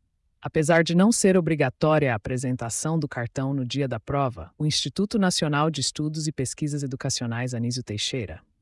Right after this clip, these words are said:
orienta que os candidatos façam a consulta antecipadamente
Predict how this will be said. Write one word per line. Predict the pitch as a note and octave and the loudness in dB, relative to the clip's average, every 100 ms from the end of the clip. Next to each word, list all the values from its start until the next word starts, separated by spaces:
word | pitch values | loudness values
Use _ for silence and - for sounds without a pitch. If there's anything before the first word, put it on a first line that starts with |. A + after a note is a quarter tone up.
| _ | _
orienta | C#3+ D3 C3+ D#3 F#3 G3 | -4 0 2 4 2 0
que | - F3 | -4 -4
os | - | -2
candidatos | D#3 C#3 B2+ B2+ - - | -2 0 0 0 -2 -4
façam | - D#3 - F3+ | 2 2 2 -2
a | E3 | -2
consulta | E3 D3+ - F3 F3+ | -4 -4 -4 -4 0
antecipadamente | E3+ E3 - E3+ D3+ D#3+ E3 A#2+ G#2+ - - | 0 -2 -6 -4 -2 0 0 -2 -4 -8 -10